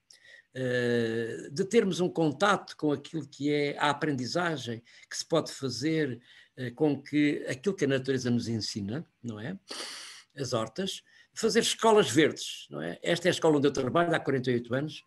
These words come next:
e, de facto, as crianças são muito felizes lá fora, porque têm todos os elementos naturais e simples, eh, para poderem fazer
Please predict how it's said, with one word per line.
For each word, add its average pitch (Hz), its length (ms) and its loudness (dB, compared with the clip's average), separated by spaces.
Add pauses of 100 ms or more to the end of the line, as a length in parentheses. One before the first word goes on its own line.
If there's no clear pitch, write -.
(420)
e, 165 160 0
de 170 80 -6
facto, 190 240 0
as 185 80 -6
crianças 196 260 0
são 208 100 -2
muito 240 160 2
felizes 220 280 0
lá 135 120 -2
fora, - 320 -6
porque - 220 -8
têm 208 140 2
todos 214 260 0
os 156 80 -6
elementos 180 400 2
naturais 190 480 0
e 131 80 -6
simples, - 640 -10 (500)
eh, 139 360 0
para 156 220 2
poderem 151 540 4
fazer 147 560 0